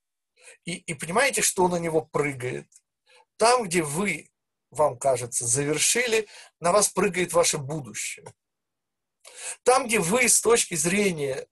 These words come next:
настоящего пытаетесь почивать на лаврах, что прыгает на вас? Ваши дети, ваше будущее прыгает на вас. И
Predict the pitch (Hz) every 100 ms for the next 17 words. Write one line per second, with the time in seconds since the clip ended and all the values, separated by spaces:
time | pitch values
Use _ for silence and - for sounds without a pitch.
0 | _ 151 156 - 160 170 160 - 120 107
1 | - - 151 143 113 - - - 151 143
2 | 156 160 202 220 175 - 165 156 151 135
3 | 139 147 156 165 - _ _ _ _ -
4 | - 160 - 139 127 127 - 104 123 135
5 | 123 131 117 - - - - - - _
6 | - - - - _ _ _ _ _ _
7 | _ _ _ _ _ _ _ _ _ _
8 | _ _ _ _ _ _ _ _ _ _
9 | _ _ _ _ _ _ _ _ _ _
10 | _ _ _ _ _ _ _ _ - -
11 | - _ 185 180 170 -